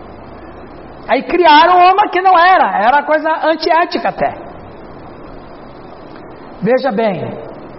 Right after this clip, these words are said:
Paulo fala a verdade. Por mais que a gente desconstrua ele e a mensagem dele, ainda assim a consciência das pessoas acreditam nele.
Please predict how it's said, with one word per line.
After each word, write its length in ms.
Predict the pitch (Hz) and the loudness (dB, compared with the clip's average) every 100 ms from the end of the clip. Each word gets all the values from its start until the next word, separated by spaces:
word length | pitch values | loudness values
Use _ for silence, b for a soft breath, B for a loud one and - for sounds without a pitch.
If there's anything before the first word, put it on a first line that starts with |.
| - - - - - - - - - - - - - - - | -20 -20 -20 -20 -20 -20 -20 -20 -20 -20 -20 -20 -20 -8 0
Paulo 360 | 262 311 311 | 2 2 0
fala 300 | - 269 277 | -4 -2 -2
a 40 | 269 | -2
verdade. 600 | 285 214 214 175 - - - - - - - - - - - - - - - - - - - | -2 -2 -2 -4 -8 -12 -14 -18 -20 -20 -20 -20 -20 -20 -20 -18 -18 -20 -20 -20 -20 -18 -8
Por 140 | 220 208 | -4 2
mais 240 | 277 302 | 2 2
que 60 | 302 | -2
a 40 | |
gente 260 | 247 254 226 | -4 -2 -2
desconstrua 720 | 254 - 254 226 - 277 247 | -4 -4 -4 -4 -4 -2 0
ele 260 | 233 220 220 | 0 -2 -2
e 40 | |
a 40 | |
mensagem 500 | 214 202 - 214 196 | -2 -4 -2 -4 -2
dele, 760 | 190 247 294 302 - - - - | 0 0 0 -2 -6 -8 -10 -10
ainda 240 | - 240 233 | -6 -4 -4
assim 200 | - 247 | -4 -6
a 60 | |
consciência 760 | - 240 214 - 226 240 262 226 | -4 -4 -4 -4 -2 -2 -2 -4
das 200 | 226 - | -6 -4
pessoas 540 | 196 - 233 240 240 | -6 -4 -4 -4 -4
acreditam 540 | 226 220 220 196 202 196 | -6 -6 -4 -4 -2 -2
nele. 320 | 165 135 | -2 -4